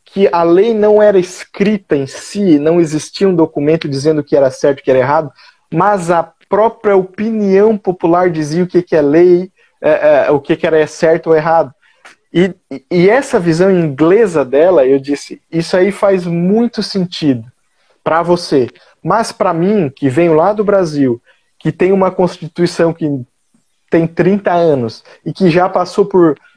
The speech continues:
sabe, por tanta mudança de Constituição, quando eu falei cinco, seis, sete, dez Constituições, ela olhou assim, ela não acreditou,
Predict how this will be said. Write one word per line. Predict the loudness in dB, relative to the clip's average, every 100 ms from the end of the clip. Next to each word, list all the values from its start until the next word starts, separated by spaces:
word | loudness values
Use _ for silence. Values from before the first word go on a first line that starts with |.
| _
sabe, | -2 -2 -2
por | -2 -2
tanta | -2 -2 0 0 -2
mudança | -2 -2 0 -2 -2 -6
de | -4
Constituição, | -4 -4 -4 -4 -2
quando | 0 0
eu | 0
falei | 0 2 2 0
cinco, | -4 -6 -4 -4
seis, | -6 0 0 0
sete, | 0 0 -2 -4
dez | -2 0 -2
Constituições, | -8 -10 -6 -6 -2 0 0
ela | 2 2
olhou | 2 2
assim, | -2 -8 -12 _ _ _ _ _
ela | -2 0
não | 0
acreditou, | 0 -2 -4 -2 0 2 0